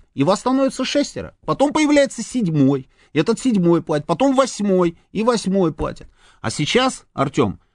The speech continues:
вам довели до границы газ за бесплатно, на секундочку. А вы хотите, чтобы я купил вам котёл?» Ну, получается так.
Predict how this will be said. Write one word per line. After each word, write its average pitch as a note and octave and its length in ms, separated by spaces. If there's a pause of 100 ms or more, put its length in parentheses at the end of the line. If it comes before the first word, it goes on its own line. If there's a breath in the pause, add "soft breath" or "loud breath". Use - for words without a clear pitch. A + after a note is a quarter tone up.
(140)
вам F#3 280
довели G3 400
до D#3 200
границы F3+ 760
газ B2+ 480 (140)
за C#3+ 200
бесплатно, G3+ 600
на A2 100
секундочку. F#2 580 (540 soft breath)
А G#2+ 100
вы G3+ 160
хотите, D#3+ 320
чтобы C#3+ 220
я F#3+ 100
купил D3+ 340
вам A#2 200
котёл?» - 460 (880)
Ну, E3+ 120
получается G#3+ 520
так. B2+ 400